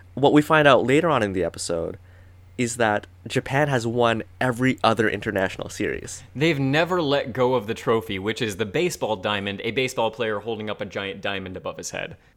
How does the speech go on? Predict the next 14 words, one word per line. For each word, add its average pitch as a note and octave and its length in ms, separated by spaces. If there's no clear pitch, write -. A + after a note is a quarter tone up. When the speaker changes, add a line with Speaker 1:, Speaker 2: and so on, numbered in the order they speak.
Speaker 2:
Along A3 320
with F#3 180
that, A2+ 360
they F#3 100
could B3 280
have A#3+ 140
very D#3+ 340
easily C3 500
made A2+ 260
it G#2+ 260
three A2 340
three, D3 560
tie B2+ 300
game. G#2+ 520